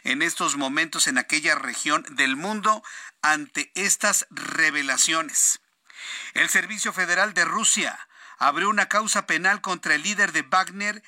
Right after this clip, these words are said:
Yevgeny Prigozhin, por incitar a la rebelión armada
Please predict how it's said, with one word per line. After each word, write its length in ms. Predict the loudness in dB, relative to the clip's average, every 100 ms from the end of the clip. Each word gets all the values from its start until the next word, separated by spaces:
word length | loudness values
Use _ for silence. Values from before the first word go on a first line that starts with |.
| _ _
Yevgeny 720 | -2 -2 0 -2 0 -2 -4
Prigozhin, 960 | -4 -4 -4 0 2 2 0 -10 -16 _ -20 -20 -18 -4
por 200 | -2 -2
incitar 640 | -4 -6 -6 0 0 2
a 120 | 0 2
la 160 | 2
rebelión 560 | 0 0 0 -2 -2 -2
armada 640 | -2 0 0 2 -2